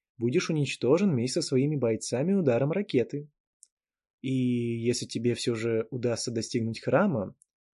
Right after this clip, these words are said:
пусть все твои люди останутся внизу. Под купол можешь подняться ты и еще один боец на твой выбор.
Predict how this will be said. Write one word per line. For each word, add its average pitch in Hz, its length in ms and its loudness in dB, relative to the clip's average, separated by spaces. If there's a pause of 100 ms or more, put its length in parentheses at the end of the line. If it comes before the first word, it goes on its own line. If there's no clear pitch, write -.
(440)
пусть - 680 0
все - 180 2
твои 135 260 4
люди 143 380 2
останутся 147 560 -2
внизу. 120 580 0 (380)
Под - 160 -6
купол 208 340 2
можешь 180 360 -2
подняться 165 520 -2
ты 214 320 -2
и 160 180 -8
еще 160 400 2
один 147 260 4
боец 135 340 2
на 131 80 -4
твой 127 220 0
выбор. 120 460 -4